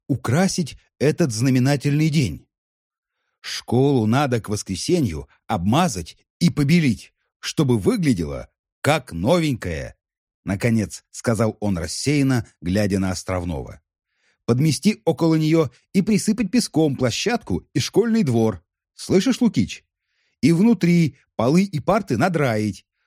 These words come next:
потолки помыть, комнаты проветрить, словом, навести полный порядок». «А ежели народу будет так много, что и в школу не влезут все, тогда как?» спросил Яков Лукич. «Клуб бы соорудить,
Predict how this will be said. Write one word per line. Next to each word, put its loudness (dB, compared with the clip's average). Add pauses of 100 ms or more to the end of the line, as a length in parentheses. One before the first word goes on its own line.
(140)
потолки 0
помыть, 0 (320)
комнаты 2
проветрить, 0 (240)
словом, 2 (160)
навести 0
полный 0
порядок». -4 (1160)
«А 2
ежели 4 (160)
народу 4
будет 0
так -2
много, 0 (140)
что -2
и 4
в 0
школу 0
не 2
влезут 0
все, -10 (120)
тогда 0
как?» -10 (420)
спросил -4
Яков -4
Лукич. -10 (840)
«Клуб 0
бы -2
соорудить, -4